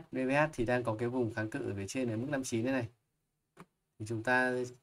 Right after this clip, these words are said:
nghĩ rằng là chắc là nó sẽ tích lũy thêm ở cái vùng trên năm chín sáu mươi này anh chị nhé. Nên mình tính chờ thêm. Đấy.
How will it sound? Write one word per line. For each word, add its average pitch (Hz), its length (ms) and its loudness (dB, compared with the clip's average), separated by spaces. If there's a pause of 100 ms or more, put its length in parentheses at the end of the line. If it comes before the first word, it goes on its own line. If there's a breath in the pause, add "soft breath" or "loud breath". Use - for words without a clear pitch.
(120)
nghĩ 139 160 -6
rằng 120 300 0
là 104 380 -2
chắc - 260 -4
là 113 80 4
nó 107 120 2
sẽ 131 140 -4 (120)
tích 170 160 -4
lũy 165 180 2
thêm 151 140 2
ở 113 80 0
cái 107 80 0
vùng 117 220 2
trên 123 380 0
năm 127 120 0
chín 120 140 -2
sáu 117 120 -4
mươi 127 200 2
này 113 100 -2
anh 113 120 -6
chị 120 80 -6
nhé. 123 140 -6 (1600)
Nên 120 200 -2
mình 110 100 0
tính 120 120 -2
chờ 123 140 -2
thêm. 123 300 -4 (2250)
Đấy. 113 240 -12